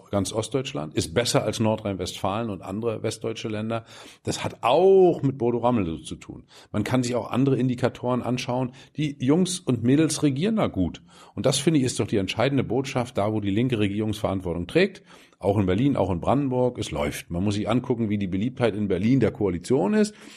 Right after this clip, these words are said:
Sie ist besser und wenn man jetzt Umfragen sieht, S P D, Linke und Grüne legen zu. Also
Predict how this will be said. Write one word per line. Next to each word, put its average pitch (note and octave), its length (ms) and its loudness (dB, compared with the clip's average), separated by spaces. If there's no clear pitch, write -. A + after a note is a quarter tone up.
Sie A2+ 240 -4
ist - 360 -10
besser D3+ 480 2
und G#2+ 140 -2
wenn G#2+ 100 0
man G2+ 140 0
jetzt F#2 180 -4
Umfragen A2 560 0
sieht, G#2 260 -2
S G2 160 -2
P G2 140 -8
D, F#2 140 -2
Linke F#2 240 0
und F2+ 100 -2
Grüne G2 300 0
legen E2 300 -2
zu. D3+ 320 2
Also G2 420 0